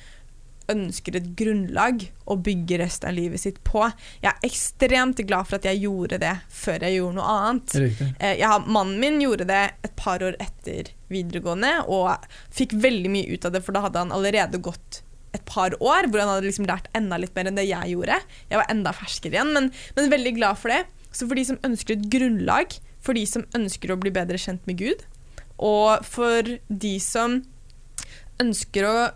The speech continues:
Speaker 1: kanskje komme litt tilbake igjen til hva dette egentlig handler om.
Speaker 2: Ja.
Speaker 1: Hva er det egentlig, hva er det egentlig,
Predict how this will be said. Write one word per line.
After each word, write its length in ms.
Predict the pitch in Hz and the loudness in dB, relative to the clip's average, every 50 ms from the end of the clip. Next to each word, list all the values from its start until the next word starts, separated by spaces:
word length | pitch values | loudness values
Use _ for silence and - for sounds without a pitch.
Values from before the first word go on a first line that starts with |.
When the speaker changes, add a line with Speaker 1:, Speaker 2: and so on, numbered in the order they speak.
| - - - - | -8 -20 -16 -6
Speaker 1:
kanskje 260 | - 294 262 - 277 | -4 -2 0 0 -2
komme 400 | - - - 349 311 277 226 190 | -2 -2 -4 -2 0 0 0 0
litt 160 | 170 196 - - - | -2 -4 -6 -8 -4
tilbake 840 | - 269 226 208 - - 214 202 185 175 175 - - - - 240 | -2 -2 -2 -2 -4 0 0 2 2 2 0 -4 -6 -10 -4 0
igjen 220 | 240 262 320 359 269 - - - - - - | 2 2 4 2 2 0 -2 -12 -20 -18 -10
til 300 | - - - 233 208 247 254 220 | -8 -6 -4 -2 0 -2 -2 -2
hva 180 | - 226 - - | -4 -8 -8 -8
dette 200 | 220 214 214 - | -10 -10 -6 -2
egentlig 280 | 202 202 202 196 214 202 | -2 0 0 -2 -2 -2
handler 260 | 233 226 208 175 165 208 | -2 -2 -2 -2 -2 -2
om. 100 | 254 226 - - | -2 -2 -2 0
Speaker 2:
Ja. 180 | 139 131 117 98 | 2 2 2 4
Speaker 1:
Hva 140 | 196 226 247 | 4 6 6
er 120 | 247 233 | 6 6
det 60 | 233 226 | 4 2
egentlig, 360 | 214 208 202 - - 208 202 | 2 0 -2 -6 -8 -8 -4
hva 120 | 220 262 277 | -2 0 2
er 140 | 254 214 202 | 2 2 2
det 40 | 214 | 0
egentlig, 200 | 220 214 233 | 0 -2 -4